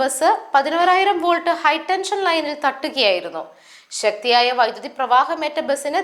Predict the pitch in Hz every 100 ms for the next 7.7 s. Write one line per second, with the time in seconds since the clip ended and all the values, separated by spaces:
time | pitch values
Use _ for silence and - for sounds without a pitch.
0 | 392 330 381 359 - 277 220 180 180 190
1 | 220 - - _ _ _ 349 392 453 427
2 | 453 415 427 392 339 370 381 392 392 370
3 | 320 311 320 349 359 302 311 339 349 233
4 | 202 156 - 185 202 254 247 240 247 269
5 | 277 285 285 294 294 269 294 359 294 302
6 | 370 392 254 196 190 214 240 262 - -
7 | - - - 208 208 233